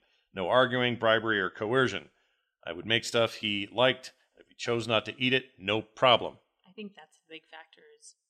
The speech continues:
Speaker 2: making things they like, at least some of the things they like on
Speaker 1: Yeah.
Speaker 2: the plate.
Speaker 1: It can't
Speaker 2: Yeah.
Speaker 1: all be Twinkies and hot dogs.
Speaker 2: Well, no, but it also can't all be fish and, or, like, fish stew or anything, if they hate fish.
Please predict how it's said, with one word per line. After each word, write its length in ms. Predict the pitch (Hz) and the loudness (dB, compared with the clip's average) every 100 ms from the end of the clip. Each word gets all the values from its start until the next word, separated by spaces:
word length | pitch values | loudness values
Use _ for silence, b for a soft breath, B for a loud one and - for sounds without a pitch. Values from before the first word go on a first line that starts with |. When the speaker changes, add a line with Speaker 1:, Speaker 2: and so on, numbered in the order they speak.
| _ | _
Speaker 2:
making 320 | 175 170 180 | -14 -14 -18
things 260 | 165 170 160 | -18 -18 -16
they 140 | 151 | -16
like, 400 | 151 151 151 _ _ _ _ _ _ _ _ _ _ _ _ _ | -12 -12 -14 _ _ _ _ _ _ _ _ _ _ _ _ _
at 180 | 208 220 | -8 -8
least 460 | 233 240 233 - - | -10 -12 -12 -16 -10
some 180 | 220 196 | -8 -8
of 140 | 160 | -12
the 80 | 139 | -18
things 300 | - 139 139 | -18 -18 -18
they 120 | 139 147 | -20 -20
like 140 | 135 _ | -20 _
on 80 | 131 | -8
Speaker 1:
Yeah. 120 | 107 | -8
Speaker 2:
the 60 | 80 | -8
plate. 280 | - 80 _ | -18 -20 _
Speaker 1:
It 140 | 113 _ | _ _
can't 140 | 131 | -12
Speaker 2:
Yeah. 40 | 110 | -10
Speaker 1:
all 100 | 98 | -10
be 120 | 90 | -14
Twinkies 440 | - 92 - 85 | -18 -20 -20 -20
and 80 | 85 | -20
hot 220 | 78 78 | -20 -18
dogs. 220 | - - _ | -20 -20 _
Speaker 2:
Well, 120 | 240 | -8
no, 180 | 214 170 | -4 -6
but 120 | 175 | -6
it 60 | 175 | -10
also 280 | 180 185 | -10 -12
can't 280 | 175 175 156 | -18 -18 -18
all 140 | 156 156 | -18 -20
be 300 | 147 139 135 _ _ _ _ _ _ | -20 -20 -20 _ _ _ _ _ _
fish 240 | - 160 151 | -20 -20 -20
and, 120 | 139 147 _ _ _ _ _ _ | -20 _ _ _ _ _ _ _
or, 80 | _ | _
like, 100 | - _ | -20 _
fish 180 | 180 - | -18 -18
stew 220 | - 196 | -16 -20
or 100 | 147 | -20
anything, 400 | 147 151 _ 208 _ _ _ - | -20 -20 _ _ _ _ _ -20
if 120 | 196 | -16
they 100 | 147 | -14
hate 300 | - 180 - | -8 -10 -8
fish. 440 | 185 180 147 - | -6 -6 -6 -14